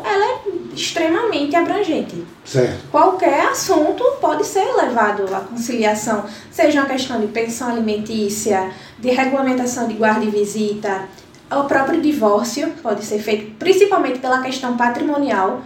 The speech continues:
Speaker 2: Uhum.
Speaker 1: que é a questão que sempre pega,
Speaker 2: Isso.
Speaker 1: e a divisão de patrimônio, principalmente quando é união estável. Porque a união estável, muitas vezes, ela não é regulamentada, é só porque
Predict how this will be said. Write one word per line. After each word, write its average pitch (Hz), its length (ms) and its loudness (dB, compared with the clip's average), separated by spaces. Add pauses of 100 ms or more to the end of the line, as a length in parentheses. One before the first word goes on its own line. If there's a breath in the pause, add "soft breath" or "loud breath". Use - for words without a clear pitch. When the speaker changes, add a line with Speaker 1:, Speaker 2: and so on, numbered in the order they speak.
Speaker 2:
Uhum. 147 160 8
Speaker 1:
que 127 80 6
é - 40 8
a 247 100 8
questão 240 360 0
que 254 100 -2
sempre 247 320 -4
pega, 214 420 0 (300)
Speaker 2:
Isso. 180 240 6
Speaker 1:
e 214 80 4
a 220 80 4
divisão 247 380 2
de 247 60 0
patrimônio, 233 580 0 (260 loud breath)
principalmente 320 480 4
quando 294 200 -2
é 269 80 4
união 285 300 0
estável. 190 480 0 (320 loud breath)
Porque - 140 -2
a 294 40 8
união 285 160 6
estável, 330 460 4
muitas 330 240 2
vezes, 254 200 0
ela 277 180 0
não 302 160 0
é 285 160 2
regulamentada, 285 760 0
é - 20 -4
só 330 440 2 (220 loud breath)
porque 294 440 0